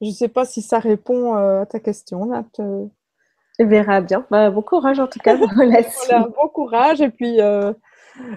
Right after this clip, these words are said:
Speaker 1: euh, bienvenue, euh, en Europe. <laughs>
Speaker 2: Alors, Véronique demande comment, ah, pardon. <laughs> Ça a sauté.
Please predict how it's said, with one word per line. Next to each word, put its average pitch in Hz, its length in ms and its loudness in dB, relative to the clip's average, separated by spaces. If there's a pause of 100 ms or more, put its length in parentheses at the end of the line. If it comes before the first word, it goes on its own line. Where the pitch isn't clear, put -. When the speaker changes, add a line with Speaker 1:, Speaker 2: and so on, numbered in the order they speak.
(140)
Speaker 1:
euh, 190 180 6
bienvenue, 220 720 0
euh, 180 340 -6 (220)
en 202 140 -4
Europe. 233 420 -2 (240)
<laughs> 311 1040 0 (1000)
Speaker 2:
Alors, 208 260 2
Véronique 269 580 2
demande 196 520 0
comment, 320 380 0 (520)
ah, - 220 0
pardon. 190 320 -8 (200)
<laughs> 233 60 -8 (960)
Ça 220 220 -6
a 208 80 -8
sauté. - 360 -18